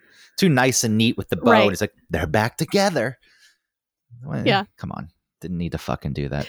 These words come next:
Speaker 2: Don't worry. We needed to totally redeem him. Right? It's like, at the end, if somebody walked away with, like, "Well, he still doesn't look like his wife.
Speaker 1: <laughs>
Speaker 2: He's still an asshole."
Speaker 1: <laughs> Yeah, they, they could have just had a nice relationship.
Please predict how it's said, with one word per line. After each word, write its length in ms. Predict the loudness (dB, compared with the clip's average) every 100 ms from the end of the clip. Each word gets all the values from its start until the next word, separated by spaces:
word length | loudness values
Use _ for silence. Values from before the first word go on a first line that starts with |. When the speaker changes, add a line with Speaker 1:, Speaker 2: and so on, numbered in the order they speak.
| -2 2
Speaker 2:
Don't 180 | 4
worry. 180 | 4 2
We 160 | 4 4
needed 220 | 4 2
to 100 | -2
totally 720 | -4 -8 2 4 6 4 2 2
redeem 520 | 2 2 2 4 2
him. 420 | 2 0 -2 -4 -10 _ _ _ _ _ _ -20 -10
Right? 300 | -2 0 0 -4 _
It's 140 | 0 2
like, 220 | 0 0 -16 _ _ _
at 120 | 0 2
the 160 | 2
end, 300 | 4 4 4
if 100 | 4
somebody 460 | 4 4 4 4 0 -2
walked 340 | 2 2 4
away 160 | 4 6
with, 160 | 4
like, 140 | 0 -2 -14 -16 _
"Well, 100 | 0
he 100 | 0
still 400 | -4 -6 -4 -4
doesn't 320 | -2 -4 -2 -2
look 300 | -2 -8 -6
like 160 | -4
his 240 | -2 -6 -8
wife. 500 | -12 -12 -16 -20 -20 _ -20 -20 -2
Speaker 1:
<laughs> 260 | -2 -2 _
Speaker 2:
He's 220 | -4 -2
still 240 | -4 -2
an 80 | -2
asshole." 520 | -2 -6 -10 -14 -10 -8 -10 -12 -8
Speaker 1:
<laughs> 80 | -6 -6 -10 _ _ _ -16 -14 -14 -2
Yeah, 160 | 2 2
they, 200 | 4 2
they 160 | 2 0
could 180 | 0
have 80 | 0
just 140 | 0 2
had 120 | 0
a 60 |
nice 260 | 2 2 2
relationship. 760 | 4 4 2 -6 -4 -6 -6